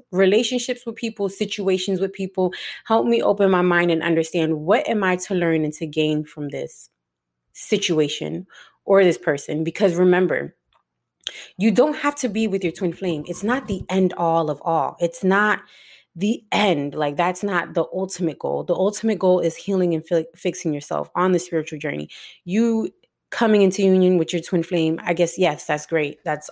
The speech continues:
awesome. That's fucking amazing that you get to experience that because, you know, supposedly not everyone's going to experience that. But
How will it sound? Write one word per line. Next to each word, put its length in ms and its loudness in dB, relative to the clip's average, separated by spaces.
awesome. 420 0
That's 280 -8
fucking 340 -2
amazing 600 -4
that 220 -2
you 60 -4
get 160 2
to 100 -4
experience 540 0
that 220 -6
because, 460 -6
you 140 2
know, 120 2
supposedly 560 0
not 200 0
everyone's 300 0
going 160 0
to 100 -4
experience 520 -2
that. 220 -4
But 360 2